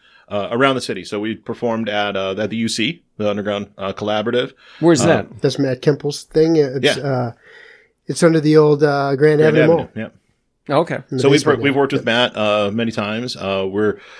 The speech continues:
Speaker 1: we're performing, uh, we have a show in, uh, the end of February. Uh, it's gonna be at the Marcus Center, and there's what they're calling Studio four A, which is a rehearsal hall on the fourth floor.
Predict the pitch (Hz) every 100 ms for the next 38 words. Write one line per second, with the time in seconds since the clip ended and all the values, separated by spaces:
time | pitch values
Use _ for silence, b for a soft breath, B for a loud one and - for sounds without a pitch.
0 | B B B 120 117 - 139 127 127 120
1 | 110 107 107 117 120 113 - 117 113 107
2 | 101 95 95 95 95 117 - 117 117 117
3 | 120 131 107 98 - 104 101 98 101 104
4 | 117 - 120 131 110 98 95 - 98 104
5 | 107 101 - 107 107 101 107 101 90 104
6 | 131 107 90 90 92 95 107 110 98 104
7 | 98 92 85 - 98 - 113 165